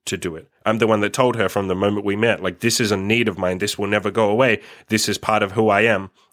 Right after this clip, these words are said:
I want to do this. I will always want to do this, and I'm not compromising on this no matter what." And she was like, "Yeah, that's fine." So she's not the one that needs to do that. That's not equal, is it? That's not fair.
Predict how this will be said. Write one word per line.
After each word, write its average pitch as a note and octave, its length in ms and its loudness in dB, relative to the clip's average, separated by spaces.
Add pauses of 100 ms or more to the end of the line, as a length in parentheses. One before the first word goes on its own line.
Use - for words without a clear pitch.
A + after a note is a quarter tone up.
(120)
I G#2+ 80 2
want G2+ 260 -2
to G2+ 100 -6
do A#2+ 200 2
this. F#2 260 -6 (180)
I G2+ 80 0
will F#2 140 0
always A2+ 240 2
want G2 140 -4
to - 80 -6
do F#2 160 -4
this, F#2 220 -8
and G#2 140 0
I'm F2+ 120 -4
not G2+ 160 -4
compromising G#2+ 640 -2
on F#2 60 -2
this F#2 200 -8
no F#2 100 -2
matter G2 240 -4
what." A#2 260 0 (180)
And G2+ 100 -8
she - 80 -4
was G2 120 -4
like, G2 120 -6
"Yeah, C#3 120 2
that's G#2 200 -2
fine." F2 220 -4 (520)
So A#2+ 240 0 (800)
she's C#3+ 260 4
not D3+ 140 2
the B2+ 60 2
one B2+ 140 4
that A#2 120 2
needs A#2+ 300 0
to F#2+ 80 -16
do B2 180 2
that. D2+ 220 -6
That's C3 200 0
not C#3 200 2
equal, C3 320 -4
is B2+ 120 0
it? - 200 -8
That's C3 180 0
not C#3+ 160 2
fair. D3+ 360 0